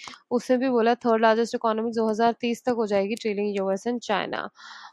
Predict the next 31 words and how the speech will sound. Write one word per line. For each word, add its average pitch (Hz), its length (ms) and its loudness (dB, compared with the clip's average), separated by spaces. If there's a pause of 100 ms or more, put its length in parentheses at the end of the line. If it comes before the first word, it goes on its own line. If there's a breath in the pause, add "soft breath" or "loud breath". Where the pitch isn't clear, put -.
(100)
और 208 200 4
आईएमएफ़ 240 480 6
डेटा 240 240 2
के 247 100 -2
according 247 300 2
इंडिया 226 260 0
की 240 100 -2
जीडीपी 226 340 -2
per 226 240 0
person, 233 500 -2
अ, 214 160 0
stands 220 480 0
around 226 340 0
two 269 160 0
thousand 226 360 2 (100)
five 214 240 4 (160)
twenty 208 400 -4
dollars। 190 460 -2 (500 loud breath)
और 208 140 2
जो 202 160 -2
डेवलप्ड 220 360 4
इकोनॉमीज 240 520 0
है, 254 60 2
they 233 120 2
were 233 160 2
affected 226 420 -2
by 208 220 2
the 214 240 -2
pandemic 208 600 0
and 196 180 -4
war 196 240 0